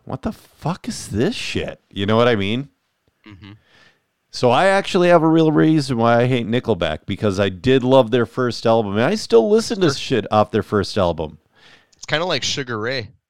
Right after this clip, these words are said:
Speaker 1: Yeah.
Speaker 2: Sugar Ray effed really hard
Speaker 1: Yeah.
Speaker 2: before they got popular.
Speaker 1: They did, absolutely. A lot of bands did.
Speaker 2: Yep.
Speaker 1: You know, um, Kurt Roberts
Speaker 2: For people
Speaker 1: goes
Speaker 2: that are laughing right now and they
Speaker 1: Yeah.
Speaker 2: can't believe it 'cause, like, they're picturing,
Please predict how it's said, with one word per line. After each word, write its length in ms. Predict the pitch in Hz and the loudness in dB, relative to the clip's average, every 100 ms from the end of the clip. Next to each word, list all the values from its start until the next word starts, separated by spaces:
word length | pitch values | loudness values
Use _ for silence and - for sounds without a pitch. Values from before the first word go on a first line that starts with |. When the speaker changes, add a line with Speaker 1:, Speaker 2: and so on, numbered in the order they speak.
| _ _ 101 | _ _ -10
Speaker 1:
Yeah. 560 | 127 185 262 294 180 - _ _ _ _ | -4 0 0 -2 -4 -6 _ _ _ _
Speaker 2:
Sugar 320 | - - 143 143 | -12 -10 -6 -4
Ray 280 | 139 139 113 | -2 -4 -4
effed 260 | 110 113 - - | -4 -6 -6 -18
really 400 | 104 120 123 107 | -8 -4 -4 -6
hard 580 | 95 127 110 98 92 - _ _ _ _ _ - | -6 -4 -4 -6 -14 -20 _ _ _ _ _ -6
Speaker 1:
Yeah. 240 | 98 120 | 0 0
Speaker 2:
before 180 | 117 107 | 0 -4
they 140 | 101 | -6
got 240 | 98 95 - | -6 -8 -8
popular. 480 | 107 104 87 85 92 | -10 -10 -12 -16 -6
Speaker 1:
They 200 | 117 143 | -2 -2
did, 280 | 120 185 101 | 0 0 0
absolutely. 680 | 120 - 123 117 156 117 | -2 -4 -4 -2 -4 -6
A 80 | 92 | -4
lot 240 | 101 165 208 | 0 0 2
of 80 | |
bands 340 | 127 98 85 - | 0 -2 -4 -12
did. 320 | - 78 71 _ _ _ _ _ _ _ | -12 -12 -12 _ _ _ _ _ _ _
Speaker 2:
Yep. 180 | 101 - _ - | -14 -14 _ -10
Speaker 1:
You 140 | 92 | -6
know, 300 | 87 78 73 _ _ _ _ _ _ _ | -2 -4 -6 _ _ _ _ _ _ _
um, 580 | - 110 104 87 80 78 - _ _ _ - - - - | 2 4 4 2 0 -6 -14 _ _ _ -20 -20 -18 -6
Kurt 220 | - 147 | 4 4
Roberts 380 | 110 104 104 107 | 6 4 6 2
Speaker 2:
For 20 | 156 | 2
people 120 | 208 | 2
Speaker 1:
goes 80 | 175 | 2
Speaker 2:
that 100 | 160 | 0
are 100 | 139 | -2
laughing 500 | 113 113 123 151 143 | -2 -4 -4 -8 -8
right 180 | 143 143 | -8 -8
now 180 | 151 147 | -6 -6
and 100 | 127 | -4
they 80 | 107 | -4
Speaker 1:
Yeah. 80 | |
Speaker 2:
can't 240 | 76 117 - | -4 -12 -12
believe 320 | 101 104 117 | -16 -14 -12
it 120 | 127 | -12
'cause, 200 | - 107 | -12 -12
like, 180 | 101 98 | -10 -10
they're 120 | 104 | -12
picturing, 600 | 101 113 - 110 104 101 | -14 -14 -12 -14 -14 -16